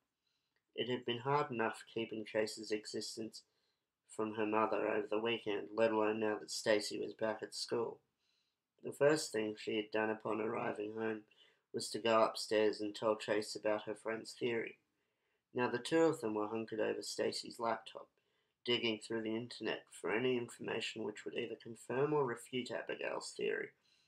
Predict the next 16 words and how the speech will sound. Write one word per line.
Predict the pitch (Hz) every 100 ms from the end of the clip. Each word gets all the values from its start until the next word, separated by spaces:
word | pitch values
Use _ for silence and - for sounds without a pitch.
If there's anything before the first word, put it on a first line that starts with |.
| _ _ _ _ _ _ _ - _ _ _ -
Both | 127 143 -
girls | 139 113 -
found | 113 117 120
themselves | 117 - 110 110
face | - 117 120 -
to | 110
face | 110 110 -
with | -
a | -
page | - 127 127
full | - 123
of | 117
articles | 117 113 107 107 113
on | 113
the | 113
subject. | - - - - -